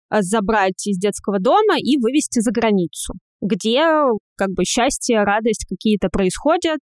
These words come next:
а не то, что в их, э, стране. Страна не названа, кстати говоря. Но мы можем, э, какие-то, м, сделать выводы, да, то есть, что, <laughs> во-первых,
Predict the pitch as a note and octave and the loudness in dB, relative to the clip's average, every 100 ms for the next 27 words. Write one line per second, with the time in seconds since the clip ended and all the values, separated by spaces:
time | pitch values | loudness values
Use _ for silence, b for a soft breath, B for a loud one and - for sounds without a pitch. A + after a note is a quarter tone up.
0 | - G#3 B3 G#3+ G#3 - - G3+ F#3+ F#3+ | -6 0 2 2 -2 -2 0 2 2 -2
1 | - - - F#3 A#3 - G#3+ F#3+ F#3+ - | -8 -12 -4 -2 -2 0 0 2 0 -2
2 | D4 A3+ F3+ F3 _ - - B3+ C4 G#4+ | 0 2 2 0 _ -14 -4 0 2 4
3 | G#4+ D#4 G#3 G3+ G#3 A#3+ D#4+ - - B3 | 6 6 4 0 0 0 -2 -8 -4 -2
4 | B3+ A#3 D4 - B3 A#3 _ _ A#3+ D#4+ | 0 0 2 2 0 -2 _ _ -2 2
5 | G#4+ G4 E4+ C#4 A#3+ G3+ G#3+ G3+ G3 G3 | 4 6 6 6 4 2 2 2 2 0
6 | G3 A#3+ - B3+ B3 - G#3 G3 G3 F#3+ | -4 -4 0 2 0 2 2 4 2 2
7 | F#3+ - - C4 G#3+ C#4 A#3 A#3 B3 A#3+ | 0 -4 -4 0 2 2 2 2 2 4
8 | G#3+ A#3+ D#4+ D#4 B3 D#4+ C#4+ - - C4 | 2 0 0 2 0 0 -2 -2 0 0
9 | B3+ D#4 C#4 | 2 2 2